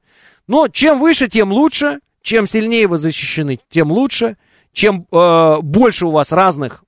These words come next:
методов, э, сохранения собственного здоровья, тем лучше способов, да? Ну, то есть элементарно, вы садитесь в автомобиль, э, сначала инженеры ни-, ничего не делали в автомобиле, то есть и-, из безопасности. Потом кому-то пришло в голову сделать,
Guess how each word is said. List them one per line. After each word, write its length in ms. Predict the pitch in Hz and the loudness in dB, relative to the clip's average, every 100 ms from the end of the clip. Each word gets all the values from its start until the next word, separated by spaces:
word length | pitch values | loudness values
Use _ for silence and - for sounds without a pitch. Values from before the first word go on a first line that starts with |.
| _ | _
методов, 560 | 170 202 185 156 127 _ _ _ _ _ _ _ _ _ _ - | -2 0 0 -4 -6 _ _ _ _ _ _ _ _ _ _ -14
э, 680 | 117 117 113 110 110 107 104 | -6 -4 -2 -2 -4 -6 -10
сохранения 540 | - - 208 196 165 156 | -6 -4 -2 -2 -2 -2
собственного 420 | - 160 - 147 | -4 -4 -2 -2
здоровья, 460 | 135 165 151 120 107 | 0 2 2 -2 -4
тем 320 | - 175 120 - | 0 -2 -2 -6
лучше 400 | 185 269 - 226 | 0 0 -2 -6
способов, 460 | - 208 185 165 - | 0 0 -2 -8 -4
да? 180 | 196 254 _ - - - _ - | -4 -6 _ -20 -20 -20 _ -4
Ну, 120 | 320 | 0
то 60 | |
есть 120 | 302 247 | 0 0
элементарно, 480 | 240 240 214 160 | -2 0 0 0
вы 80 | 160 | -4
садитесь 380 | 165 175 180 - | -4 -6 -4 -2
в 20 | |
автомобиль, 560 | 175 202 233 285 339 302 _ _ _ - | -2 0 2 4 2 0 _ _ _ -2
э, 480 | 151 147 139 131 135 | 0 2 2 0 -2
сначала 600 | - 196 294 262 208 170 | -4 0 2 4 2 -2
инженеры 680 | 160 156 190 214 214 185 151 _ _ _ _ _ _ _ _ _ _ _ _ - | -8 -2 0 2 2 0 -4 _ _ _ _ _ _ _ _ _ _ _ _ -4
ни-, 200 | 170 196 | -2 0
ничего 600 | 175 175 185 196 196 170 | -2 0 0 2 2 0
не 120 | 143 | 0
делали 280 | 143 139 131 | 0 0 0
в 40 | |
автомобиле, 560 | 127 135 139 147 175 139 | -2 -4 -4 0 0 0
то 120 | 120 | -2
есть 200 | 110 - | -6 -10
и-, 340 | 117 143 - - | -14 -14 -16 -8
из 200 | 135 120 | -6 -4
безопасности. 680 | 131 131 120 104 101 - - | 0 0 -2 -6 -10 -16 -4
Потом 320 | 156 233 262 | -2 0 0
кому-то 320 | 185 185 220 | 0 0 -2
пришло 280 | 170 147 185 | -4 -4 -4
в 60 | 147 | 0
голову 280 | 185 170 | 0 0
сделать, 420 | 131 143 156 143 | -2 -2 -4 -6